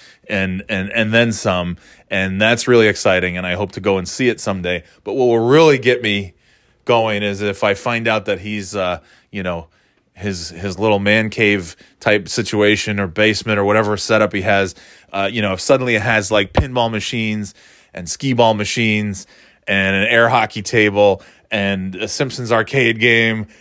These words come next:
and all the, all the WrestleFest and all the classic arcade games of the, uh, of the eighties and nineties, uh, then, then I'll be, yeah, then I'll pick up every call,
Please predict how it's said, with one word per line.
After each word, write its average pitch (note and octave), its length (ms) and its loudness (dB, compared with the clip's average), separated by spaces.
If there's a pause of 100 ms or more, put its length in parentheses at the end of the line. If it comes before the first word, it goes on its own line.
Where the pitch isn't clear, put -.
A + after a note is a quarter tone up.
(180)
and G2+ 300 2
all A2+ 220 4
the, A2 320 2
all B2+ 260 4
the A#2 140 -4
WrestleFest A#2+ 800 0
and A#2 80 -2
all A#2+ 120 2
the A#2 100 0
classic A#2 440 0
arcade A2 440 -2
games G#2+ 400 -8 (400)
of G2+ 360 -2
the, G2+ 280 -4
uh, F#2+ 220 -2 (220)
of G#2 240 -6
the G#2+ 140 -4
eighties A2+ 380 -2
and G#2+ 120 -10
nineties, G#2+ 440 -6 (560)
uh, F#2+ 300 -2
then, B2 380 0
then B2+ 300 0
I'll C#3 120 6
be, B2+ 200 2
yeah, D3 360 0
then A#2 180 -2
I'll C3+ 100 4
pick C#3 200 -4
up C3 120 -2
every A#2 260 -4
call, F2+ 380 -8